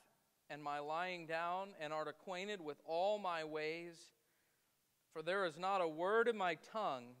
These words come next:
but lo, O Lord, thou knowest it altogether." Verse six, he says, "Such knowledge is too wonderful for me. It is high. I cannot attain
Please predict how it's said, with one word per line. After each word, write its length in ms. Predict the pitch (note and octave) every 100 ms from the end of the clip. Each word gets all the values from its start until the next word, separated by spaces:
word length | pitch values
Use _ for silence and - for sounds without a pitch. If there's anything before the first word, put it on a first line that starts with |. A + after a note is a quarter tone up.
| C#3
but 180 | D#3
lo, 540 | D3+ D#3+ F#3+ G#3 G#3 G3+
O 220 | F3+ F#3
Lord, 480 | E3+ E3 D#3 D#3 D3+
thou 240 | D3 D3
knowest 500 | C#3+ D3+ D#3+ D#3+ -
it 220 | C3 C3 - _ _ _ _ _ _
altogether." 1160 | C3+ D3 E3+ F3 F3 F3 F3 C#3+ C#3 B2+ A#2+ C3+ - _ _ _ _ _ _ _ _ _ _ _ _ _ _ _ _
Verse 220 | D#3+ F#3
six, 320 | - G#3+ G3+ -
he 140 | F#3
says, 260 | - F3+ D#3+
"Such 320 | - G3 -
knowledge 540 | E3+ E3+ F#3 E3 C3
is 180 | D3+ B2
too 220 | - G#3
wonderful 680 | F3 D#3 F3 E3 D#3 - C#3+
for 160 | -
me. 380 | C#3 C3 B2 C3 _ _ _ _ -
It 160 | F3+
is 160 | E3+ D3
high. 640 | F3+ F3+ D#3 C3+ C#3+ D3 - _ -
I 160 | D#3 F3+
cannot 480 | - F3+ E3 E3+ -
attain 600 | D3+ - F3 E3 D#3+ D#3